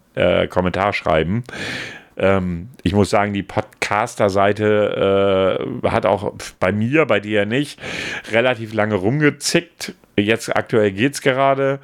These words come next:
aber die haben, seitdem die da umgebaut haben, finde ich das nicht mehr so toll.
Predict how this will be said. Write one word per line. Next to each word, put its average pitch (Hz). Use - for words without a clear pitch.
aber 104
die 104
haben, 117
seitdem 107
die 104
da 104
umgebaut 107
haben, 101
finde 113
ich -
das 92
nicht 92
mehr 78
so 71
toll. -